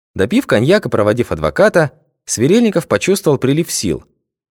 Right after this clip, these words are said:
вызвал к себе начальника отдела снабжения и с удовольствием наорал на него за нерастаможенные чешские душевые кабинки. Потом главный бухгалтер Елизавета Карловна,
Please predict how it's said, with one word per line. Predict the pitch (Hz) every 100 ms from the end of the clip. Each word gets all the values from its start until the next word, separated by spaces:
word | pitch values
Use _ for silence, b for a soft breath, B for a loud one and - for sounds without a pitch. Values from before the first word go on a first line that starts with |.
| -
вызвал | 107 139 110
к | 101
себе | - 113
начальника | 104 98 127 104 90 92
отдела | 85 107
снабжения | 82 - 78 85 170 202 156 95
и |
с | -
удовольствием | 80 95 185 196 - 131 120
наорал | 147 180 107 85
на |
него | 78 71 67 - _ _ _ -
за | 95
нерастаможенные | 90 80 - 78 127 160 127 92
чешские | - 120 - 101
душевые | 82 - 85 85
кабинки. | 85 78 67 - - _ _ _ _ _ _ _ _
Потом | 76 110 202
главный | 117 120 104 92
бухгалтер | 90 101 170 196 131 101 -
Елизавета | 76 80 78 98 87
Карловна, | - 143 160 131 120 98